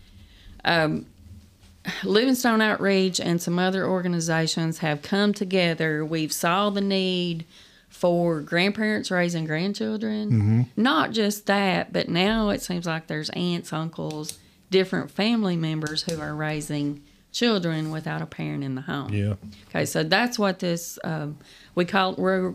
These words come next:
Speaker 1: we're calling it custodial care
Speaker 2: Mm-hmm.
Speaker 1: support group. <clears throat> But it's a program designed to help grandparents and other family members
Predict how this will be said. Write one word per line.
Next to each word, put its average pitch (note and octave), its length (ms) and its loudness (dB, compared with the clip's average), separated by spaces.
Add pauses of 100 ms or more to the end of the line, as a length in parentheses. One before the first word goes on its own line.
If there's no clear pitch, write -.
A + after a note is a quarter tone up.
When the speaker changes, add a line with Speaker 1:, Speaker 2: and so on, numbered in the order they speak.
(160)
Speaker 1:
we're F3+ 140 -2
calling G#3 440 2
it G3 180 -2
custodial F3 760 -2
care E3 480 -4 (180)
Speaker 2:
Mm-hmm. A#2 80 4
Speaker 1:
support A#2 380 2
group. A2+ 240 -4 (1040)
<clears throat> D#3 360 0 (760)
But F3+ 160 4
it's F#3+ 160 2
a F3+ 60 2
program G#3+ 480 2
designed F3 400 2
to E3 80 0
help E3 240 0
grandparents E3+ 600 -4
and E3 80 -4
other D#3 220 -4
family F#3 380 -2
members D3 540 -4